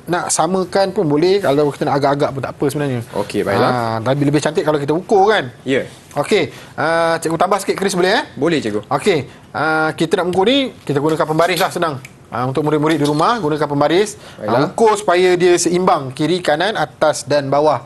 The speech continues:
Speaker 2: Okey.
Speaker 1: Aha. Kemudian kita tampal sajalah nanti.
Speaker 2: Okey,
Speaker 1: Ah,
Speaker 2: ukur
Speaker 1: okey.
Speaker 2: dulu.
Speaker 1: Nak tampal tu pun ada, ada, ada alat dan bahan untuk menampal.
Speaker 2: Ah, kita guna bahan apa, Cikgu, untuk menampal?
Speaker 1: Okey,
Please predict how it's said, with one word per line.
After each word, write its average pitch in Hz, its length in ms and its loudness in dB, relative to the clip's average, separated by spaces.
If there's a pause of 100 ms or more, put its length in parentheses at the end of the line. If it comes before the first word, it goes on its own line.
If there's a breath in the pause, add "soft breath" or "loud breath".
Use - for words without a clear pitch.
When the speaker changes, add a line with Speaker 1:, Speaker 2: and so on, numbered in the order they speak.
(120)
Speaker 2:
Okey. 113 360 -4
Speaker 1:
Aha. 120 560 -2 (260 loud breath)
Kemudian 160 320 0
kita 147 440 2
tampal 165 380 0
sajalah 190 300 0
nanti. 247 320 0 (560)
Speaker 2:
Okey, 120 800 -4
Speaker 1:
Ah, 110 520 -2
Speaker 2:
ukur 117 120 -2
Speaker 1:
okey. 117 100 2
Speaker 2:
dulu. 131 260 2 (180)
Speaker 1:
Nak 160 140 0
tampal 185 360 2
tu 202 100 -4
pun 240 120 0
ada, 165 300 2 (120)
ada, 156 300 0 (1000)
ada 156 220 2
alat 165 220 4
dan 151 140 -2
bahan 151 240 0
untuk 151 220 -2
menampal. 143 480 -2 (260)
Speaker 2:
Ah, 117 200 -4
kita 139 220 -4
guna 160 260 0
bahan 139 480 -2
apa, 156 160 -2
Cikgu, 147 260 0
untuk 151 140 -2
menampal? 139 380 0 (220)
Speaker 1:
Okey, 147 420 0